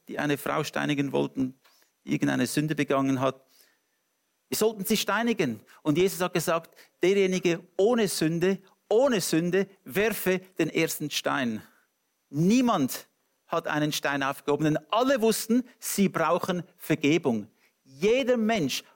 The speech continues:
hat gesündigt. Das ist, was der Paulus auch immer wieder sagt. Alle Menschen haben gesündigt, alle. Und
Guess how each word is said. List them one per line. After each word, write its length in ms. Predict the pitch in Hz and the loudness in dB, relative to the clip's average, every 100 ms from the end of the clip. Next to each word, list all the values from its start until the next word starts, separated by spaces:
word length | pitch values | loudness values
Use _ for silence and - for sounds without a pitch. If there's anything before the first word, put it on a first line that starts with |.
| _ | _
hat 260 | - 165 - | -6 -6 -4
gesündigt. 480 | 151 147 117 113 | 0 2 2 -2
Das 80 | 160 | -2
ist, 160 | 202 180 | -2 -2
was 140 | 170 | -2
der 100 | 165 | -2
Paulus 360 | - 175 175 - | -2 -2 -2 -2
auch 180 | 160 190 | -2 -2
immer 180 | 170 | -2
wieder 140 | 147 147 | -2 -2
sagt. 360 | 190 196 - - - - | 0 -2 -4 -20 -20 -8
Alle 260 | 160 220 214 | -2 0 2
Menschen 340 | 190 - 165 | 0 0 0
haben 220 | 165 165 | 0 -2
gesündigt, 420 | 175 - 247 190 - - | -4 0 0 0 -6 -2
alle. 300 | 277 208 117 - _ _ - - | 0 0 -4 -12 _ _ -20 -8
Und 260 | - 185 | -2 -2